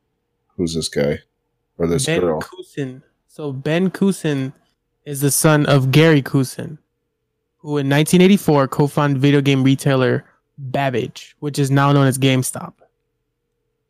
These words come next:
Speaker 2: And then it goes on to say Gary's son, Ben and Eric, are also entrepreneurs. The two appeared on season six of A B C's Shark Tank.
Speaker 1: Ben Kusin, I see it.
Speaker 2: Yeah.
Speaker 1: Motherfucker.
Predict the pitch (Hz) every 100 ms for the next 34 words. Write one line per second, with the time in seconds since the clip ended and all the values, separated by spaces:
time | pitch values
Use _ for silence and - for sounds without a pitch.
0 | _ _ _ _ _ _ _ _ - 156
1 | 147 143 151 156 143 135 151 139 139 156
2 | 160 - 165 156 147 127 135 151 160 -
3 | 151 143 127 131 120 147 185 151 135 131
4 | - 127 127 120 139 - _ _ _ _
5 | _ _ 143 - 196 165 190 170 147 143
6 | 131 190 208 214 165 - 233 - - 135
7 | - 143 151 160 - 175 165 - 180 175
8 | 131 - - - _ _ - - - _
9 | _ _ _ _ _ _ _ _ _ _
10 | _ - 95 92 - 92 87 85 82 80
11 | 85 - 73 73 - _ _ - 101 156
12 | 143 135 131 - 156 147 156